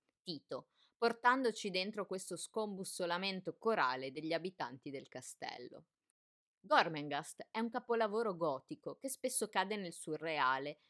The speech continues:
dove il luogo è esso stesso il protagonista, quasi più del suo eroe e del coro che lo accompagna.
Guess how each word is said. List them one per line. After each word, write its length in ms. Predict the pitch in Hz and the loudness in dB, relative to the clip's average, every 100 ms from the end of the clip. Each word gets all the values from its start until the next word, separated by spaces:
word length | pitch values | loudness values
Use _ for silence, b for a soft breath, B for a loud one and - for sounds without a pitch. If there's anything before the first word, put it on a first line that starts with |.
| b b b | b b b
dove 300 | 262 294 285 | -2 0 2
il 80 | |
luogo 360 | 233 214 226 240 | 4 4 4 0
è 60 | 180 | 0
esso 300 | 170 - 196 | -2 -6 -6
stesso 500 | - 185 170 - 156 | -6 -6 -6 -6 -6
il 120 | 143 | -8
protagonista, 920 | - 151 147 143 143 135 135 - 160 | -12 -6 -4 -4 -6 -8 -10 -10 -8
quasi 380 | - 262 277 277 | -2 -2 -2 -6
più 160 | 254 | -4
del 180 | 233 214 | -2 -2
suo 240 | 202 - 220 | -2 -2 -2
eroe 560 | 175 131 120 131 131 | -2 -4 -4 -6 -6
e 120 | - 202 | -6 0
del 240 | 233 240 | 0 2
coro 260 | 226 220 233 | 4 4 4
che 140 | 170 | -2
lo 100 | 151 | -2
accompagna. 880 | - - 135 127 127 123 131 131 | -4 -6 -8 -4 -6 -4 -8 -10